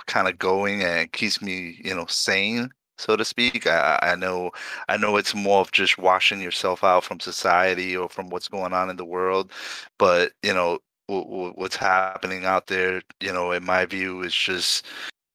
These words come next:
you know, it's just overwhelming and, and overbearing, you know, especially in the political field for me, in my eyes.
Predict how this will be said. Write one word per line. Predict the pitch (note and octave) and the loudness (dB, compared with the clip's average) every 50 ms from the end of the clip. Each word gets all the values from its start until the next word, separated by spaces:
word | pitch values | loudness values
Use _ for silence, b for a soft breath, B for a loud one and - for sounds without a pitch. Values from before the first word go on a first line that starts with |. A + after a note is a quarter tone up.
| _ _ - | _ _ -2
you | - G#2 F#2+ | 0 0 2
know, | F#2 F2+ F2+ | 2 2 0
it's | F2 E2+ E2+ - | 0 0 0 2
just | - A2 G2 - - - | 2 2 2 2 2 4
overwhelming | B2+ A#2+ A2 A2 G#2+ F#2+ F#2 G2 G2 G2+ G2+ G2 G2 F2+ F2+ | 4 4 4 4 2 4 4 4 4 4 4 2 -2 -4 -4
and, | F2 E2+ E2+ F2 | -6 -4 -4 -4
and | F2 E2 F2+ F2+ | -4 -4 -4 -2
overbearing, | F2+ F#2 F#2+ F#2+ G2+ F2+ - G2 F#2+ G2 G2 G2+ G2 F2 E2+ E2+ | -4 -4 -2 0 -2 0 2 2 4 4 4 2 0 -2 -4 -6
you | F2 F2 F2 | -8 -8 -8
know, | E2+ F2 | -6 -6
especially | - - - G#2+ G2 - - G2+ F#2+ | -8 -4 -2 0 0 0 0 0 -2
in | F#2 | -4
the | F2+ F2 | -4 -8
political | - - F#2 F2+ F2+ F2+ F#2 F2 E2+ - F2+ E2+ | -8 -8 -8 -6 -4 -2 -2 -4 -4 -8 -14 -12
field | - - F#2+ F2+ F2 E2+ | -8 -6 -4 -4 -4 -6
for | - - F#2 | -8 -10 -10
me, | F2+ F2+ F2+ F2 F2 | -10 -8 -8 -6 -6
in | F2 F2 | -2 0
my | F#2 F#2 F#2 | 0 2 2
eyes. | - G2 F2+ F2 F2 F2 F2 E2+ - | 2 2 2 2 2 2 0 -2 -6